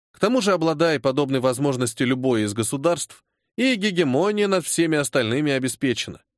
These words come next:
Слишком сильный инструмент в моих руках. Я ведь могу любую компьютерную сеть взломать и добыть любую информацию.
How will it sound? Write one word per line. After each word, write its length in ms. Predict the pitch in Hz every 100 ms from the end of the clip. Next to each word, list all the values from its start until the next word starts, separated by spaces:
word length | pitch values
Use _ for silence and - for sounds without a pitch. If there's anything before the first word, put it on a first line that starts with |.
| _ _ _ -
Слишком 460 | - 220 - 196
сильный 440 | 165 - 214 143 123
инструмент 560 | 113 - 147 165 117
в 80 | 104
моих 280 | 110 113 -
руках. 440 | 127 - 104 - _ _ _ _ _ -
Я 260 | 95 156
ведь 160 | 226 185
могу 240 | 190 185
любую 380 | 226 202 220 214
компьютерную 640 | 196 190 214 214 196 196
сеть 300 | 175 135 143
взломать 600 | 151 156 185 156 98 87
и 100 | -
добыть 380 | 123 113 127 139
любую 380 | 117 117 113 175
информацию. 760 | 143 120 98 101 139 - 143